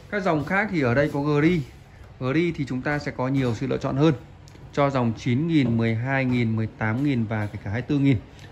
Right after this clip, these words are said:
Một chiều, hai chiều nó, thương hiệu Gri nó có đầy đủ. Và toàn bộ Gri thì hàng cơ thì các bác được bảo hành ba năm toàn máy và năm năm của máy, lốc máy bên ngoài. Còn riêng dòng Inventor thì các bác được bảo hành lâu hơn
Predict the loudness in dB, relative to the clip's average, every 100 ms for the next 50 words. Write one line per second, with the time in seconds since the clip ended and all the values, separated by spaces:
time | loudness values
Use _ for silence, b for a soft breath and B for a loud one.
0 | -6 -4 -2 -2 0 -2 -2 0 0 0
1 | -4 -4 -4 -4 -4 -2 0 -2 -2 2
2 | 2 2 -2 B B B B -6 -2 2
3 | 2 2 2 2 4 4 4 0 0 -2
4 | 0 2 4 2 0 -2 -2 -2 -2 0
5 | 0 2 2 0 0 0 2 0 0 -2
6 | -2 0 -2 -6 -10 0 0 0 -2 0
7 | 0 0 0 -2 -4 -16 B B -8 -2
8 | 0 2 0 2 2 4 4 2 0 B
9 | B B B B 0 4 4 6 4 4
10 | 2 2 4 4 4 0 0 0 0 2
11 | 2 4 6